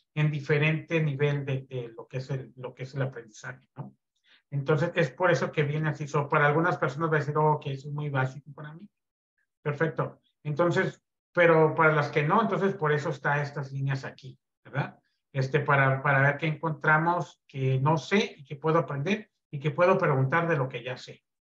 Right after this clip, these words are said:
¿verdad? Y esto yo no voy a saber todo, ¿verdad? Por eso estamos en conjunto, en grupo, y lo que no les pueda contestar el día de hoy, obviamente para la siguiente clase, lo vamos a tener ya contestado para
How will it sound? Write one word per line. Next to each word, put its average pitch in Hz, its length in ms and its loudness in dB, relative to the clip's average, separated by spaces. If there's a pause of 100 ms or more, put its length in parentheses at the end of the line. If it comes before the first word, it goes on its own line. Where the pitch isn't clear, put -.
(120)
¿verdad? 123 360 -12 (300)
Y 180 180 2
esto 202 540 6 (140)
yo 185 200 2
no 202 120 6
voy 196 120 8
a 190 60 6
saber 165 360 2
todo, 165 260 0
¿verdad? 139 280 -2
Por 147 140 -4
eso 135 100 -6
estamos 156 360 -6
en 139 100 -12
conjunto, 135 480 -12
en 135 160 -4
grupo, 160 480 -4 (320)
y 147 80 -8
lo 147 160 2
que 147 140 0
no 160 220 4
les 170 160 0
pueda 165 300 2
contestar 143 380 -8
el 147 80 -2
día 143 140 -2
de 135 140 0
hoy, 165 280 0
obviamente 135 480 -8
para 120 180 -20
la 113 60 -20
siguiente - 400 -20
clase, 143 440 -12 (380)
lo 139 100 -6
vamos 139 260 0
a 135 100 -6
tener 131 300 -10
ya 131 100 -10
contestado 131 580 -12
para - 140 -20